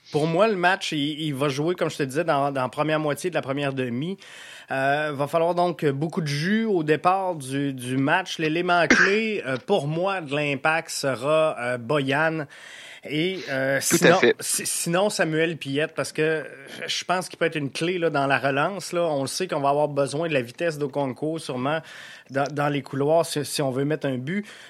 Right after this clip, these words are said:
Speaker 1: Donc, euh, tu-, euh, je, je me trompe-tu ou, euh, Boyan sera la clé pour, euh, l'Impact ce soir ?
Speaker 2: Je pense que oui, c'est, c'est à lui que revient le rôle de faire circuler le ballon, là. Je sais pas, je, je regarde pour le fun, là, l'Impact a pas publié le,
Speaker 1: Non, c'est ça, ça doit être à la veille,
Speaker 2: l'effectif
Speaker 1: là. On était
Speaker 2: partant
Speaker 1: un
Speaker 2: sur
Speaker 1: peu en
Speaker 2: son compte
Speaker 1: avance.
Speaker 2: Twitter.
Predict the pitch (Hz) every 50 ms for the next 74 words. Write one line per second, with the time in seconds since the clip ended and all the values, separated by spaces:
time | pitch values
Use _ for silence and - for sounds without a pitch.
0 | - _ 131 151 165 175 165 - 160 151 151 147 143 - - 160 - - - 175
1 | 180 175 170 165 165 147 - 175 - 147 - 143 170 170 165 165 175 170 147 -
2 | - 240 233 196 156 180 170 175 185 180 185 139 139 135 131 151 147 143 151 151
3 | 160 160 160 151 - - 160 143 127 117 135 147 147 139 127 123 - - 143 147
4 | 165 156 - 143 139 135 131 131 135 131 131 131 123 - 147 147 - 127 113 -
5 | 147 151 143 - _ _ _ _ _ _ _ - - _ _ _ _ _ - -
6 | - - - 196 220 220 - 196 160 147 165 208 - - 160 - - - 143 -
7 | - 160 139 139 160 175 - 165 135 131 127 143 143 139 131 123 139 151 143 127
8 | - - 123 127 - - 131 - - - 127 127 127 127 120 117 113 113 113 135
9 | 170 180 151 131 120 120 - 139 131 - - 190 196 170 131 - - - 131 123
10 | 131 131 147 165 156 135 - - 123 123 120 120 - - 160 160 143 123 123 120
11 | 123 - 160 170 165 131 - 143 135 - 135 123 120 120 117 117 127 151 147 135
12 | 117 113 107 104 131 151 175 202 196 - 160 160 196 190 196 160 147 165 170 175
13 | 156 147 - 139 180 202 - 196 190 - - - - 127 123 135 135 147 151 147
14 | 135 147 156 147 127 120 127 135 117 120 - 120 113 110 - 131